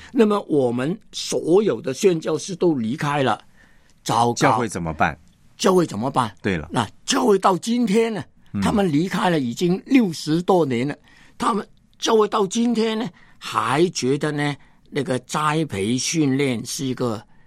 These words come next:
Speaker 1: 我们面对的大问题。
Speaker 2: 嗯，嗯。
Speaker 1: 其实从前来的宣教士都是很多很有学问的，
Speaker 2: 嗯，嗯，嗯。
Speaker 1: 因为中国是文化很好的，呃，国家，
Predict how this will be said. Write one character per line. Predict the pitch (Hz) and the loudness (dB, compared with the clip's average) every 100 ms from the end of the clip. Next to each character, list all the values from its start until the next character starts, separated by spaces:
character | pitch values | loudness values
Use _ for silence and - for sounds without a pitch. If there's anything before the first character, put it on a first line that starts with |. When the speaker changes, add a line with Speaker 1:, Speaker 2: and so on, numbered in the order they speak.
| - - _ _ | -20 -20 _ _
Speaker 1:
我 | 120 113 | 2 2
们 | 101 | 2
面 | 151 160 127 | 0 0 0
对 | 143 | -2
的 | 113 107 | -4 -2
大 | 131 110 | 0 0
问 | 110 95 | 0 -4
题。 | 80 98 | -8 -4
Speaker 2:
嗯， | 127 123 101 | 0 2 0
嗯。 | |
Speaker 1:
其 | 101 277 | -2 -2
实 | 320 | -2
从 | - 170 269 | 2 2 2
前 | 190 196 | 0 -2
来 | 202 165 | -2 -4
的 | 185 196 | -4 0
宣 | 220 185 | 2 2
教 | 175 175 | 0 -4
士 | - 185 | -2 -2
都 | 190 175 | 0 0
是 | 202 151 - - _ _ _ - | -2 -4 -6 -20 _ _ _ -4
很 | 139 143 | 0 2
多 | 294 | 2
很 | 165 208 | 2 2
有 | 143 | 0
学 | 110 120 | -2 -2
问 | 160 165 123 | 0 0 0
的， | 117 | -4
Speaker 2:
嗯， | |
嗯， | 120 98 196 196 | -4 -2 -2 2
嗯。 | |
Speaker 1:
因 | 247 | 4
为 | 233 | 2
中 | 175 262 247 | 0 0 0
国 | 175 147 185 | 0 -2 -2
是 | 254 196 | -2 -2
文 | - 139 127 190 240 | 0 0 2 0 -2
化 | 247 185 143 | 0 0 0
很 | - 127 180 | -2 -2 0
好 | - 104 98 | 0 -4 -2
的， | 123 120 - - _ | 0 0 -4 -16 _
呃， | - 110 104 | -4 -2 -2
国 | - 139 | 0 0
家， | 139 147 | 2 -2